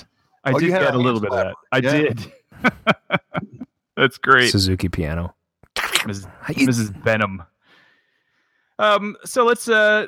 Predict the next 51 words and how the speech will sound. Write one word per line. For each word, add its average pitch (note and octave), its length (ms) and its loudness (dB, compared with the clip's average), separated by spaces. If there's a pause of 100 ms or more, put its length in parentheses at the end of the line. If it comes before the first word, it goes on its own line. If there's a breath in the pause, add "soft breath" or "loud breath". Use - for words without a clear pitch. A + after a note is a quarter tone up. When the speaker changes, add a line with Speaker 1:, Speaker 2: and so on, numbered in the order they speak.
Speaker 1:
let's - 240 -4
talk G3+ 200 0
about F#3 160 -6
these D#3+ 140 -8
last E3 260 2
two E3+ 140 -6
couple D#3 340 -4
of C#3+ 80 -4
things D#3+ 260 -4
here. B2 440 0
Uh, A#2 380 4
Wreck-It B2+ 460 0
Ralph, B2+ 380 2
of A2 140 0
course, A2 540 -4
you A2+ 80 -6
know, A2 140 -2
it's G#2+ 140 -8
been A2+ 440 0
widely G2+ 400 -2
covered. A#2+ 360 2
You A#2 120 0
were, A#2 320 0 (400)
you, A2+ 180 2
you, A#2+ 200 0
your A2 140 -2
song A#2+ 480 2
was A2 260 -2
in, A2 280 -2
in A#2 160 4
the A#2+ 80 4
film. A2 440 2 (1300 soft breath)
Uh, G2 40 -10 (160)
you D3 120 -2
know, C3 300 4
wh-, F2+ 180 -8
what E3+ 200 2
did A3 180 2
you G3 500 4
end D3 360 2
up? C3 340 2 (240)
That, B2+ 220 0
uh, C3+ 140 2
nobody C#3 260 4
sent - 180 2
you B2+ 80 2
a A#2 60 4
Fix-It - 320 -2
Felix, G2+ 420 0
I G2+ 120 2
assume, G2+ 540 -4